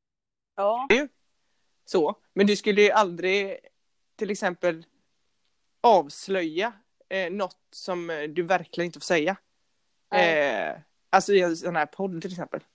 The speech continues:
Speaker 2: Det är inte så att du bara flyger ur grejer, utan du har ändå någonstans kanske tänkt.
Speaker 1: Ja, precis. Alltså, jag har, jag har ju verkl-,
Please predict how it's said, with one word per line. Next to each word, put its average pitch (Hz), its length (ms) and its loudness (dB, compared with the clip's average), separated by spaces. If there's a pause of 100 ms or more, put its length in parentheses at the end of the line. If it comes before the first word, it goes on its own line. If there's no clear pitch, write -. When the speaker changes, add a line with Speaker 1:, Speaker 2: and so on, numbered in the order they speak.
Speaker 2:
Det 202 120 4
är - 20 8
inte 180 120 0
så 202 100 6
att 180 80 6
du 175 60 0
bara 175 80 -2
flyger 175 500 0
ur 170 100 6
grejer, 135 260 0
utan 165 220 0
du 160 80 -2
har 165 100 4
ändå 156 360 -2 (420)
någonstans 202 680 2
kanske 165 260 -4
tänkt. - 600 -4 (580)
Speaker 1:
Ja, 190 320 -6 (120)
precis. 185 380 -18 (420)
Alltså, 202 300 0
jag 202 420 4
har, 220 240 0
jag 233 200 -6
har 233 80 -6
ju 233 80 -6
verkl-, 226 280 -6